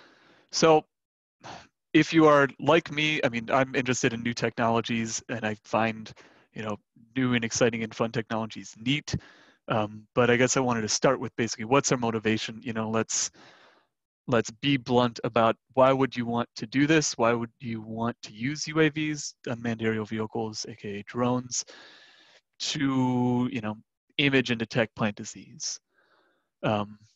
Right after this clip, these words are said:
where does this serve a purpose? You know, our original thinking on this was basically for breeding and genetics. You know, I was interested in this topic, basically thinking,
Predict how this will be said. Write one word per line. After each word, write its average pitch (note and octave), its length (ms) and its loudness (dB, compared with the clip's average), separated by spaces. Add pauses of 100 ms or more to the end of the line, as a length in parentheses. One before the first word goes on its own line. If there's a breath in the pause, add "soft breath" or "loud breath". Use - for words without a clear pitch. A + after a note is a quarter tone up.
(240)
where C3 480 2
does A2+ 120 -4
this A2 120 -4
serve G#2+ 180 0
a G#2+ 80 -8
purpose? - 640 -8
You D3+ 120 0
know, C#3+ 120 6
our F3 200 8
original C#3 420 4
thinking B2 400 -4
on A#2 100 -4
this A2+ 300 -4
was G#2+ 160 -6
basically A#2 320 -2
for A2 160 -8
breeding G#2+ 300 -6
and G2+ 80 -16
genetics. B2+ 600 0 (580 loud breath)
You - 100 -10
know, A2 120 2
I C3 80 4
was C3 200 0
interested B2 280 -2
in A#2+ 80 -4
this A#2 140 -8
topic, A#2+ 340 -2
basically A2+ 320 -6
thinking, A#2 460 -8